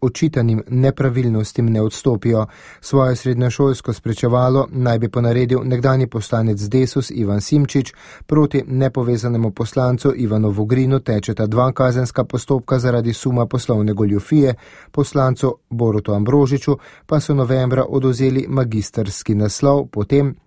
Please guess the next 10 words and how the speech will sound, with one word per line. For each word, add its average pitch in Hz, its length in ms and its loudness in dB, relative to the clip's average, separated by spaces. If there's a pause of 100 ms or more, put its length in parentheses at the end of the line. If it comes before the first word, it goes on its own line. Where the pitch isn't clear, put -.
ko 110 120 -6
so 104 160 -6
ugotovili, 110 680 0 (380)
da 127 160 0
ga 113 120 0
je 107 120 2
večinoma 127 760 0
prepisal 117 640 -2
iz 117 220 -2
neke 113 380 0